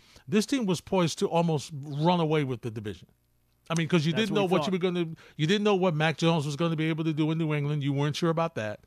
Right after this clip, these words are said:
Speaker 1: Uh, you knew Miami. You thought that Miami was going to be in the running because of how they played last year. You knew that they were gonna be there. And the Jets, you, you know, they,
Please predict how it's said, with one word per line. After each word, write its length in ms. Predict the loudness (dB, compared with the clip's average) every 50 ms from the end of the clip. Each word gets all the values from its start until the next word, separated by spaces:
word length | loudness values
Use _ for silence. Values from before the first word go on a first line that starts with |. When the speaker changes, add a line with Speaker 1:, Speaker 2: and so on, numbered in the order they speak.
| _ -20 -20 -20 -20 -10 -6
Speaker 1:
Uh, 160 | -2 -2 0
you 120 | 0 2 4
knew 260 | 4 6 4 4 2 -4 -6
Miami. 560 | -4 0 0 2 2 2 2 2 2 2 0
You 320 | 0 0 -2 -2 -4 -6 -8 _ 0
thought 220 | 2 2 2 2
that 140 | 0 -2 -2
Miami 380 | -2 -2 -2 0 0 0 0
was 180 | 0 0 -2 -2
going 200 | 0 0 0 0
to 60 | 0
be 180 | -2 -2 -2 -2
in 80 | -2
the 80 | -2 -2
running 320 | -2 -2 0 0 0 -2
because 260 | -4 -4 -4 -4 -2 0
of 60 | 0
how 100 | 0 0
they 120 | 0 -2 -4
played 300 | -4 -4 -4 -4 -2 -2
last 340 | -4 -4 -4 -4 -6 -6
year. 260 | -8 -8 -8 -8 -10 -14 _ _ _ _ _ _ _ _ _ -2
You 120 | 0 2
knew 160 | 4 4 4
that 140 | 2 0 0
they 120 | -2 -2
were 120 | -2 -2 -2
gonna 180 | -2 -2 -4 -4
be 100 | -4 -4
there. 120 | -4 -4 -4
And 100 | -4 -6
the 60 | -4
Jets, 340 | -4 -4 -4 -4 -6 -8 -8
you, 200 | -8 -8 -8 -10 -10
you 80 | -8
know, 180 | -4 -2 -2 -2
they, 160 | 0 -2 -4